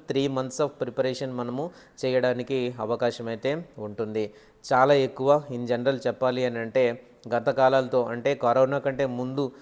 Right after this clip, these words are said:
ఆ, కాలంతో పోల్చి చూస్తే కనుక, ఇది చాలా చాలా ఎక్కువ. మూడు నెలల ప్రిపరేషన్ అనేటువంటిది కనీసం ఇంతవరకు ఏమీ చదవలేకపోయినా సరే, ఈ మూడు నెలలు గట్టిగా చదివితే తప్పకుండా సీట్ వచ్చేటువంటి అవకాశాలు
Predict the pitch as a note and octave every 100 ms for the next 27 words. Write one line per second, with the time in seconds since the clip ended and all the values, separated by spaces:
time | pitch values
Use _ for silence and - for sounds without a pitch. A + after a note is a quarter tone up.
0 | - - B2 B2 B2+ B2+ C3 B2+ A#2 B2+
1 | B2+ C3 A#2+ B2+ - B2+ B2 A#2+ B2 C#3+
2 | D3 A#2+ B2 B2 B2 A2+ C3 C3 C3+ C3
3 | B2+ A#2 B2+ A#2 A#2+ B2 A#2+ A#2+ C3 B2+
4 | A#2+ A#2+ B2 B2 A#2 A#2+ A#2 A2+ A#2 A2+
5 | A#2+ D#3 - - _ C3 B2+ D#3 C#3+ D#3
6 | C3+ C3 C#3 C#3 C#3+ C3+ C3 C#3 C3 A#2+
7 | B2+ C3 B2+ B2+ B2+ B2 B2 A#2+ C#3+ D#3+
8 | - C3 A#2+ A#2+ B2+ C#3 C3+ C3 B2+ A#2+
9 | - - - - - B2+ A2 C3+ C3+ C3
10 | B2 A#2+ C3+ B2+ B2+ - A#2+ B2+ B2+ C3
11 | B2 B2+ A#2+ B2 B2+ A#2 A#2+ A#2 A2+ A#2
12 | A#2 - A#2+ D3